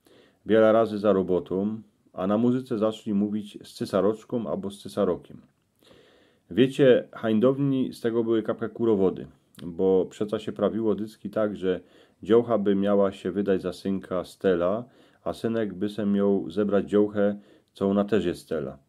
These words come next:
Ale po wojnie we werkach, a na szachtach robiło kupa ludzi, co oni przyszli z Polski. Kupa takich dziołch a synków.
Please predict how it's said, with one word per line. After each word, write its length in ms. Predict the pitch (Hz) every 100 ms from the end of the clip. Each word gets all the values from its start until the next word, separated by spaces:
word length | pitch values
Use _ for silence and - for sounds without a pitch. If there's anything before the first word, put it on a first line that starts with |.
| _ - - _
Ale 180 | 92 101
po 160 | 104 104
wojnie 340 | 131 147 113
we 120 | 92
werkach, 680 | 90 131 123 90 92 104 -
a 100 | -
na 100 | 95
szachtach 640 | 95 107 - - 98 120 -
robiło 420 | 76 101 113 104
kupa 300 | 101 156 113
ludzi, 480 | 98 120 127 135 139 _ _ _ _
co 220 | - 110
oni 200 | 117 117
przyszli 380 | 113 123 120 117
z 60 | -
Polski. 580 | 104 92 76 - - 80 - _ _ _ _
Kupa 260 | 135 123 110
takich 340 | 101 101 92
dziołch 280 | 85 107 104
a 100 | 76
synków. 560 | - 87 73 - -